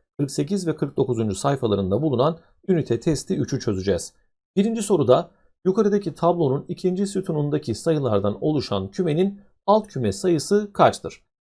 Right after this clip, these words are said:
Arkadaşlar bu, e, ilk satırda bakın üç eleman verilmiş. Üç elemanla sekiz alt küme oluşturabiliriz. Yine ikinci satırda üç eleman var. Bunlarla sekiz tane alt küme oluşabilir.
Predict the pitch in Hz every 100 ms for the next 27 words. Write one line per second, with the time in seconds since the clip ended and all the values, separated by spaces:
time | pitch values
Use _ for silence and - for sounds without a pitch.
0 | _ - 185 175 165 160 - 151 160 208
1 | 190 - 143 139 131 - 214 202 175 151
2 | 147 156 151 156 165 196 170 123 110 98
3 | 98 110 202 - - 196 180 160 151 143
4 | 147 202 - _ _ _ 190 190 196 -
5 | - 147 139 - 127 120 107 _ 117 104
6 | - 104 98 151 147 196 - _ _ _
7 | _ 175 190 185 175 - 185 175 196 196
8 | 175 160 127 156 - 190 - 143 123 107
9 | 117 190 180 160 156 151 160 165 - 165
10 | - 107 101 95 107 110 160 - 190 196
11 | 208